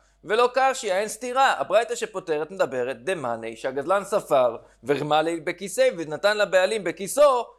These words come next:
את ה-, השבת הגזלה. והא, הברייתא שמחייבת מדברת,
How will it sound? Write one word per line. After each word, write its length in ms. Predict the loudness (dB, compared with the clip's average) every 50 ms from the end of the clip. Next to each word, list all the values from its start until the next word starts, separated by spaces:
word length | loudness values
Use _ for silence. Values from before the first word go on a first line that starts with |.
| _ _ _
את 280 | -10 -8 -8 -6 -4 0
ה-, 260 | 2 2 4 2 2 -2 -6 -12 _ _ _ _ _ -10
השבת 440 | -10 -6 -4 -2 2 2 2 2 2
הגזלה. 520 | -2 -6 -4 -2 -2 0 2 4 2 2 0 -4 -12 _ _ _ _ _ _ _ _ _ _ _ _ _ _ _ _ _ _ _ _ _ _ _ _ _ _ _ _ _ _ _ _ _ _ _ _ _ -20 -20 _ _ _ _ _ -16
והא, 640 | -10 -4 -2 -2 0 2 4 4 4 4 2 2 0
הברייתא 340 | 0 0 0 -2 -2 -4 -10
שמחייבת 560 | -10 -8 -4 -2 -2 -2 -2 -4 -6 -8 -4
מדברת, 520 | -2 -2 -2 0 0 0 0 -2 -4 -6